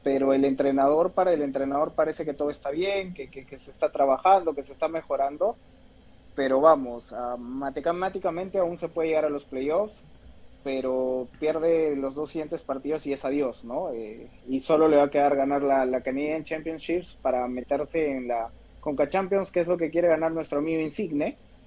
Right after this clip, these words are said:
Eh, no sé si le alcance solo con Insigne y, y, y con Mimo para, para ganar algo, pero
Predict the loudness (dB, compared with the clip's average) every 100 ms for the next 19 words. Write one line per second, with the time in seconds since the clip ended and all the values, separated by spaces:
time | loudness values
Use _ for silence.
0 | -20 -20 -6 -2 0 0 0 -2 -4 -6
1 | -2 4 4 4 2 4 4 4 2 2
2 | -2 -2 0 2 0 -2 -2 -2 0 0
3 | 0 0 -2 -4 -4 -6 -6 -4 -4 -6
4 | -18 -18 -4 2 4 6 6 2 -6 -20
5 | -20 -4 6 8 8 6 2 4 4 4
6 | 6 6 4 0 -2 -2 -2 0 0 0
7 | -2